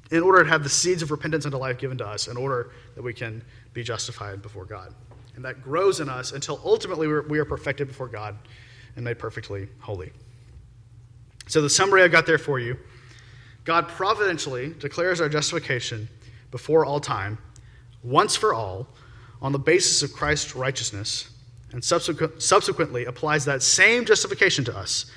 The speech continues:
throughout our lives as we receive it by faith in Jesus. Sanctification,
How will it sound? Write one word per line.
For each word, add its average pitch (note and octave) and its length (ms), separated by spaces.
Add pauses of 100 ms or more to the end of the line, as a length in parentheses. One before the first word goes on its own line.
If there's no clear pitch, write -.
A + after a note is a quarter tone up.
(340)
throughout D3 240
our D#3 140
lives G#2+ 400
as - 80
we C3 80
receive C3+ 340
it B2+ 80
by B2+ 140
faith A2+ 520
in A#2 100
Jesus. - 440 (840)
Sanctification, - 920